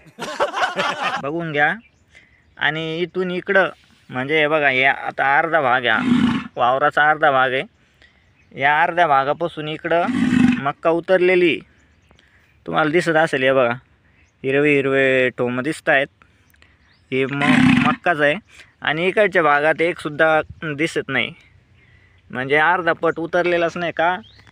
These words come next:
याचं एक कारण आहे, आपण बियात भेसळ केलेली होती, म्हणजे भेसळ नव्हती केली, पण इ-, इकडं जे बी होतं ते मागील वर्षाचंच होतं. आणि हे, हे जे दिसतंय तुम्हाला, इथं पण टाकलेली होती,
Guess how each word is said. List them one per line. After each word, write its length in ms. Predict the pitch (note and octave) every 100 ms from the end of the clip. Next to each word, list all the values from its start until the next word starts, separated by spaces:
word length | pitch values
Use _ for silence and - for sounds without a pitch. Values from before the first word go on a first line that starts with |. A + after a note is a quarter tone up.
| -
याचं 220 | D#3 E3
एक 120 | F3+ -
कारण 340 | F3 F3+ G3+
आहे, 120 | E3+ A3 _ _ - _ - - - -
आपण 380 | D#3 F#3+ F3+
बियात 220 | E3+ F#3+ F3+
भेसळ 420 | C#3+ D#3 D#3+ D#3
केलेली 300 | F3+ E3+ D#3
होती, 300 | C#3 D3 G#3+ -
म्हणजे 220 | D3 C#3+
भेसळ 420 | C#3+ C#3+ - F3
नव्हती 280 | F#3 A#3 F#3+
केली, 300 | G3 G3 F#3 D#4 _ - -
पण 120 | E3+
इ-, 120 | F#3 F#3 -
इकडं 340 | E3 - G#3+
जे 160 | G#3 G#3
बी 120 | G#3+
होतं 240 | G3 D#3+ F3
ते 400 | F3 F3 F3 - - - - _ _ -
मागील 340 | F3 G3+ G#3 G3+
वर्षाचंच 420 | G#3+ F#3+ F3+ F3+
होतं. 240 | D3 F#3+ - - - - - -
आणि 320 | C#3+ D3+ D#3
हे, 180 | D3+ D#3+
हे 320 | D#3 D#3 D3+
जे 340 | C#3+ D#3 D3+ D3
दिसतंय 380 | E3 F#3 F#3+ D#3
तुम्हाला, 280 | F#3 E3
इथं 220 | E3 F#3+ F#3+
पण 200 | G3 F#3
टाकलेली 380 | F#3+ E3 E3
होती, 300 | E3+ C#3 F3